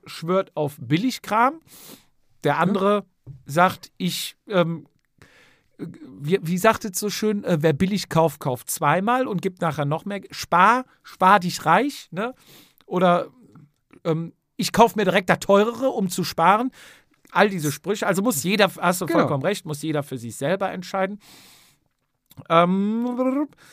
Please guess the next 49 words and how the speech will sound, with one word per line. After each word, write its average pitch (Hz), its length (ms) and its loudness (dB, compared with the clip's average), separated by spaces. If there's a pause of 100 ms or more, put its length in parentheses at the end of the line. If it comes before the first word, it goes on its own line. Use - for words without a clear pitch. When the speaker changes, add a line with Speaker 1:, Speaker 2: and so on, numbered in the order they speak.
(560)
Speaker 1:
äh, 226 320 -6 (640)
klar 220 560 4
nervt 151 480 0
die 233 160 -6
Werbung, 254 500 -2 (180)
wobei 113 360 -10
unsere 110 300 -12
finde 160 220 -10
ich 143 100 -12
manchmal 113 320 -12
echt 113 120 -14
noch 143 120 -12
ganz 110 220 -14
lustig. 143 500 -10
Speaker 2:
Ja, 131 340 4 (140)
aber 123 160 -2
grundsätzlich, 156 640 0
keiner 143 260 6
Speaker 1:
Ja. 156 120 4
Speaker 2:
freut 175 320 2
sich 147 160 -4
ja, 143 260 4 (160)
wenn 143 140 4
im 135 40 4
Fernsehen, 160 680 6 (100)
hey 269 240 4
geil, 214 200 4
jetzt 151 100 0
kommt 190 120 -4
wieder 139 120 2
Werbung. 123 360 0 (480)
Speaker 1:
Oh, 107 80 -12
darf 107 180 -10
ich - 120 -12
gar 107 160 -8
nicht 107 180 -8
sagen, 107 320 -6
ne? 104 100 -6
Ich 101 140 -6
hab 98 120 -8
früher - 300 -4
echt - 200 -6
mal 104 140 -2
gern 110 400 -2
Home 135 200 4
Order 110 300 -4
Television - 600 -4
<laughs> - 20 -2
geguckt. - 600 -4